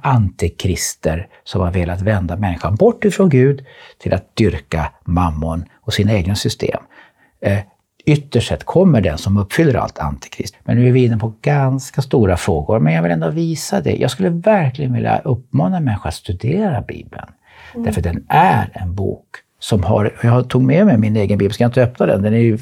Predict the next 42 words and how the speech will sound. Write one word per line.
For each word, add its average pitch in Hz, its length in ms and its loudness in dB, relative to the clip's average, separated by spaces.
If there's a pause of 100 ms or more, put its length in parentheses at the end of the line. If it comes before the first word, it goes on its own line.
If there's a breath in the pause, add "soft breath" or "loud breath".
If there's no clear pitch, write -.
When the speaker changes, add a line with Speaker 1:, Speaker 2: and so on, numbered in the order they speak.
(120)
Speaker 1:
väldigt 98 420 0
ne-, 113 420 -2
sönderkladdad 113 640 2
i 113 40 4
varenda 117 300 2
punkt. 131 240 2 (280 loud breath)
Men 226 140 2 (400 loud breath)
över 196 360 6
Bibeln 113 520 0 (220)
så - 180 0
vilar 117 360 2
ett 98 180 -2
budskap. - 720 0
Speaker 2:
Mm, 262 260 -2
nu 214 160 -4
öppnar 208 300 -6
du 208 80 -2
ju 208 60 -2
den 240 160 -2
ändå. 311 240 -2 (140)
Speaker 1:
Ja, - 100 4
men 190 100 6
alltså 190 180 2
jag 202 80 6
vill 208 120 6
läsa 190 400 2
någonting 123 340 2
från 95 260 -2
Gamla 156 520 0
testamentet. 127 1080 -4 (520 loud breath)
Eh, 92 220 0
Danielsboken 104 680 2
är 92 140 0
en 135 260 2
av 113 60 2
de 90 260 0 (100)
ap-, - 240 -4 (100)
ap-, 101 240 -4
apokalyptiska 107 680 -2
böckerna 98 380 -2
i 110 40 2
Gamla 135 200 2